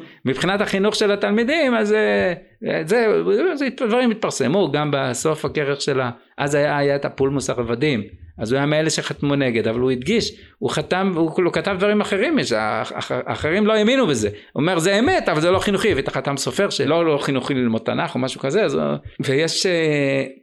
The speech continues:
בסרט שהרב, אה, ורדי עשה על הרב שגר, אז יש, יש בעצם את הפעם היחידה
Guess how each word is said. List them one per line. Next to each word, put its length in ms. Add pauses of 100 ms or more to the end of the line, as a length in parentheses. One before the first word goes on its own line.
(340)
בסרט 720
שהרב, 420
אה, 200 (760)
ורדי 260
עשה 240
על 100
הרב 200
שגר, 560
אז 160
יש, 440
יש 220
בעצם 400
את 100
הפעם 640
היחידה 540